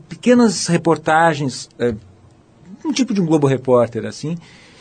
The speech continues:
E eu conheci o cara, a gente já tinha produ-, feito esses documentários com o Henrique, já tinham passado uns dos nossos documentários. Eu falei assim, "Ó, tem esse cara que é um cara que beija e tal, e não vai ter essa conferência no Rio, que é a Eco noventa e dois",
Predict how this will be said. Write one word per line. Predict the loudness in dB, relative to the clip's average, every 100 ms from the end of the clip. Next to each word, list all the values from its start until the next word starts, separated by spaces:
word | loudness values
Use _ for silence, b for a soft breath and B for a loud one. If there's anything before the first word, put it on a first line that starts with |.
| 0
E | 4
eu | 6 4 0
conheci | 2 2 2 0
o |
cara, | 2 2 2 2 2
a |
gente | 0 -2
já | -4
tinha | -4 -6
produ-, | -6 -6
feito | -2 -2 -4 -10
esses | -8 -6
documentários | -4 -2 -2 -2 -4
com | -4
o | -4
Henrique, | 0 -2 -2
já | -8
tinham | -4 -4
passado | -4 -4 -4 -2
uns | -4
dos | -6 -6
nossos | -6 -6 -12 -20 b b b b
documentários. | -8 -2 -2 0 2 4 2 -2 B B B B
Eu | 0
falei | 2 2 4
assim, | 2 2
"Ó, | -2
tem | 0 0
esse | 0 -2
cara | 0 2 2 2
que | 0
é |
um | -2 -2
cara | -4 -6
que | -6 -4
beija | 2 6 6 4 -2
e |
tal, | -2 0
e | 2
não | 4 4
vai | 0
ter | 2 4
essa | 4 2
conferência | -6 -2 0 2 2 -2 -2
no | -4
Rio, | -2 -4
que | -2
é |
a | -2
Eco | -2 -2
noventa | -2 -2 -2 -4
e | -2
dois", | 2 2 2 -2 -16